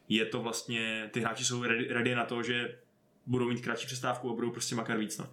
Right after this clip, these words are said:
A navíc ještě i ani neměl tak krátko jako, jako,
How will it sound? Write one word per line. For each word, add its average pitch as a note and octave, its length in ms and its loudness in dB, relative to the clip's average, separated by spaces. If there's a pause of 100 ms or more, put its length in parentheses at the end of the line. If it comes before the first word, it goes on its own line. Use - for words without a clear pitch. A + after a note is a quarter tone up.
(460)
A G2+ 580 2 (180)
navíc A2 440 0
ještě B2 180 0
i A#2+ 240 0
ani A2+ 120 2
neměl A#2 200 2
tak A2+ 100 2
krátko A2+ 320 0
jako, A2+ 540 0
jako, A2 720 0